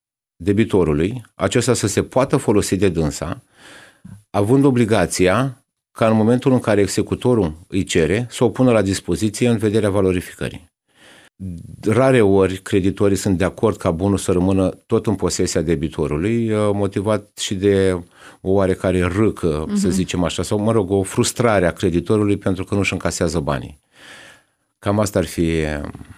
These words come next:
Speaker 2: După ce s-a pus sechestru pe bunuri, se mai poate conveni cu instituția publică asupra unui alt, uh, termen de plată sau asupra altor condiții, de exemplu, plata eșalonată?
Speaker 1: Întotdeauna este posibil o plată eșalonată. Ideea este că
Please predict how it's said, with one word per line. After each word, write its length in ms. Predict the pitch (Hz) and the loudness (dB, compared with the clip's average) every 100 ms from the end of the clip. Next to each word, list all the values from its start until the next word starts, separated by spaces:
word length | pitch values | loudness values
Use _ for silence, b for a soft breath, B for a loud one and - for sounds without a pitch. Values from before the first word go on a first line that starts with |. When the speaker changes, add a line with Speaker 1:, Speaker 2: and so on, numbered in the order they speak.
| _ _ _ B B B B | _ _ _ B B B B
Speaker 2:
După 240 | 226 240 | 0 2
ce 140 | 226 | 0
s-a 160 | 269 269 | 2 2
pus 160 | 254 247 | 2 2
sechestru 420 | 208 214 208 208 | 2 0 0 0
pe 140 | 202 | 0
bunuri, 340 | 180 180 175 175 | 0 2 2 2
se 120 | 214 | 2
mai 180 | 208 196 | 2 2
poate 320 | 220 214 202 | 2 2 2
conveni 500 | - 190 180 180 190 | 0 2 4 4 4
cu 100 | 185 | 2
instituția 600 | 180 175 180 196 185 180 | 0 0 0 0 2 2
publică 380 | 165 185 170 170 | 2 0 0 0
asupra 280 | 170 - 185 | 0 0 2
unui 260 | 185 190 | 4 4
alt, 340 | 190 220 185 - | 4 2 0 0
uh, 240 | 185 180 170 | 2 4 2
termen 320 | 190 185 170 | 2 2 2
de 120 | 165 156 | 0 -2
plată 420 | 185 208 233 190 | 2 2 2 0
sau 320 | - 185 185 | 2 2 4
asupra 380 | 185 - 208 196 | 2 2 0 2
altor 300 | 196 202 190 | 2 0 0
condiții, 460 | 196 185 196 196 | 0 0 0 -2
de 80 | 170 | -2
exemplu, 640 | 165 - 190 185 185 185 185 | -2 -2 -4 0 2 4 2
plata 300 | 202 190 185 | 2 0 0
eșalonată? 800 | 170 190 180 180 175 160 156 214 B B B | 0 0 0 2 2 0 -6 -12 B B B
Speaker 1:
Întotdeauna 480 | 104 147 135 127 113 | 0 2 4 4 4
este 240 | 110 104 | 2 -2
posibil 400 | - 98 104 95 | -2 -2 0 0
o 40 | |
plată 300 | 90 101 95 | 0 0 0
eșalonată. 580 | 90 - 85 85 107 110 | -2 0 0 0 0 0
Ideea 240 | 110 101 110 | 0 0 0
este 260 | 104 - | 0 -6
că 420 | 95 - 98 92 | -6 -2 0 0